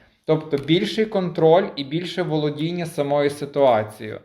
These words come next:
І так як я навіть дивився, е, це вроді в суботу, так, субота було, от взагалі прогнози по регіонах,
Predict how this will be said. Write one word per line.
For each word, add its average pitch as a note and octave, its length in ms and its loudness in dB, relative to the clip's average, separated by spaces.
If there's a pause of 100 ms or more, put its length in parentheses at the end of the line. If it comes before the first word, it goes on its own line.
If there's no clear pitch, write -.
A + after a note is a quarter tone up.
(380)
І C3 80 -10
так F3+ 260 6
як F3+ 140 -4
я F3+ 100 0
навіть E3+ 320 0
дивився, D#3 680 0 (1080)
е, A2+ 400 2 (260)
це D#3+ 100 -6
вроді D3 240 0
в - 40 -10
суботу, C#3 400 2
так, B2+ 200 4
субота C3 460 0
було, C#3+ 340 2
от D#3+ 80 -2
взагалі C#3+ 280 -2
прогнози C3+ 460 -4
по C3 140 -4
регіонах, D3 640 0